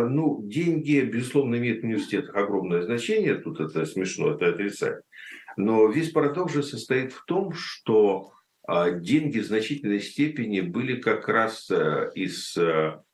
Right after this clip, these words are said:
ну, условно говоря, еврейских хедж-фандов. И университеты сейчас очень много теряют.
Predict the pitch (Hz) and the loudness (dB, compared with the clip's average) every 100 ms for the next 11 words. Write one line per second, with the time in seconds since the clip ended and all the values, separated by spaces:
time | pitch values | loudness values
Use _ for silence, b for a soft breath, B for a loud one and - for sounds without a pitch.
0 | _ - 104 - 110 85 90 90 98 95 | _ -2 -2 0 0 0 -2 0 0 2
1 | 101 85 - 85 85 87 - 113 73 - | 0 -2 -6 -6 -4 -4 0 0 0 -2
2 | - 85 90 87 127 - 104 92 101 - | -6 -2 -2 0 -2 0 -2 0 -2 0
3 | 107 92 92 151 104 - - | 0 0 0 2 2 0 -4